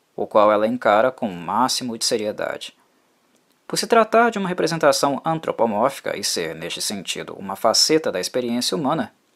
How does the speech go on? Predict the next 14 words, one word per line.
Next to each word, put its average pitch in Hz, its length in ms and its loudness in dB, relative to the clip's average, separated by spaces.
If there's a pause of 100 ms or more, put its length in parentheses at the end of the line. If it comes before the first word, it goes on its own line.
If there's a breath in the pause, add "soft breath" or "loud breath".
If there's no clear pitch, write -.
(120)
de 87 160 -12
um 85 100 -10
ser 127 300 -2
vivo, 123 360 -2 (640 soft breath)
Death 143 420 8
acaba 110 340 4
herdando, 117 460 0
obviamente, 113 600 0
traços 95 500 2
da 98 100 -4
psique - 440 -4
de - 120 -12
Neil 85 160 -10
Gaiman 117 380 -4